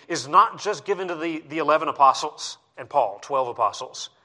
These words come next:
It's not just given to leaders and to pastors. It's not a professionalized ministry. It is the mis-,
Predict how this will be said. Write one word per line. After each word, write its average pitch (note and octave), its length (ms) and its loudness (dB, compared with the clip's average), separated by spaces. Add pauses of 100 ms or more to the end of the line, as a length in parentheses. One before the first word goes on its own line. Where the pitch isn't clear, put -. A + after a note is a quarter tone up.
(360)
It's C3 140 -10
not G#3 180 8
just E3+ 220 -4
given F#3+ 300 -4
to E3 260 -12
leaders F3+ 480 -2
and E3 100 -6
to C#3+ 60 -4
pastors. - 800 -2 (480)
It's E3+ 120 -10
not F#3+ 120 6
a F#3+ 80 2
professionalized D#3 1000 0
ministry. B2 600 -10 (560)
It E3 120 -2
is D3 100 -6
the C#3 80 -6
mis-, D3 300 -4